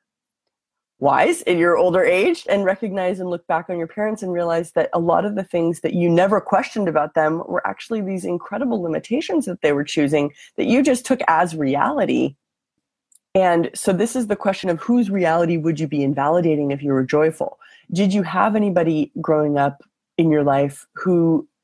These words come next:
who wasn't choosing joy? And in your world, did you have some desire to validate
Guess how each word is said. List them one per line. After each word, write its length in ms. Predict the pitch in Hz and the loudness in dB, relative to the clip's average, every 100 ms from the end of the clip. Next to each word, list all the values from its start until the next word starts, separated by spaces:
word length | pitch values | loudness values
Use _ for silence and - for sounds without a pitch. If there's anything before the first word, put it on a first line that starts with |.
| _ _ _ _ _ _ _ - | _ _ _ _ _ _ _ -8
who 160 | 165 | -2
wasn't 420 | 170 202 311 359 - | 2 2 2 0 -2
choosing 420 | 165 147 143 139 | -2 0 2 2
joy? 420 | 139 131 131 139 _ - - | 2 2 2 -2 _ -20 -6
And 240 | 170 170 - - | 0 0 0 0
in 160 | 208 | 2
your 160 | 202 202 | 2 0
world, 480 | 170 202 254 233 165 | 0 0 2 0 -2
did 200 | 185 160 | -4 -4
you 100 | 180 | -4
have 280 | 170 165 | -2 -2
some 260 | 160 175 170 | -2 -2 -2
desire 540 | 160 139 139 208 208 | -2 -2 -2 0 0
to 80 | 165 | 0
validate 720 | 143 143 226 262 214 160 143 | 0 0 2 2 2 2 0